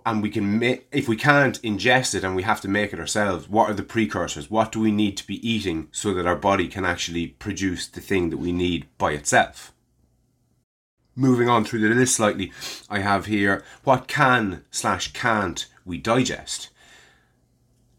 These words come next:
Which begs the question, like, how does digestion work and what is it? Because there are certain things that we can digest and there's certain things that we can't.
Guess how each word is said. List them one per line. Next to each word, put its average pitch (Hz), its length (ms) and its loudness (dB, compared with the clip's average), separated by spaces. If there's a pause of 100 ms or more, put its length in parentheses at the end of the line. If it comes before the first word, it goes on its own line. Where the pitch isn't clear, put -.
(580)
Which 131 260 -2
begs 139 200 4
the 123 60 -2
question, 131 320 2
like, 107 100 2
how 131 180 4
does 120 160 0
digestion 110 720 0
work 110 280 0
and 92 160 -4
what 92 180 0
is 107 160 4
it? 73 100 -8
Because 95 280 -6
there 120 140 0
are 113 80 4
certain 151 380 2
things 123 280 2
that 90 100 -8
we 90 140 -6
can 98 320 0
digest 104 520 -2
and - 80 -6
there's 90 160 0
certain 98 240 0
things 95 220 -2
that - 80 -10
we 73 120 -8
can't. - 480 -2